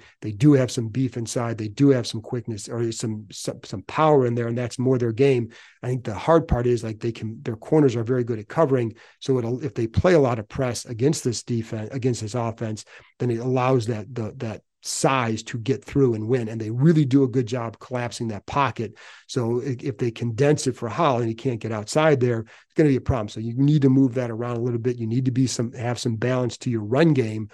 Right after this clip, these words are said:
I think they felt like they were getting that last week against the Rams. And then, you know, like, it was more balanced than it had been.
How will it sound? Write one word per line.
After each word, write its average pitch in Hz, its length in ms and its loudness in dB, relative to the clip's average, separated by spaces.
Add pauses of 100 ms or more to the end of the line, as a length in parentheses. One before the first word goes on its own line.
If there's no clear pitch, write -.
(280)
I 127 80 0
think 143 160 2
they 117 120 -2
felt 190 300 4
like 143 200 2
they 131 80 0
were 123 80 -2
getting 127 260 2
that 113 220 -6
last 117 320 -8
week 160 180 4
against 120 240 -4
the 117 80 -10
Rams. 135 320 2
And 113 100 -2
then, 113 240 -4 (440)
you 110 60 -6
know, 104 80 -6
like, 104 280 -10
it 147 60 -2
was 117 260 -4
more 131 260 4
balanced 131 500 0
than 110 120 -6
it 104 80 -8
had 165 340 0
been. 113 360 -4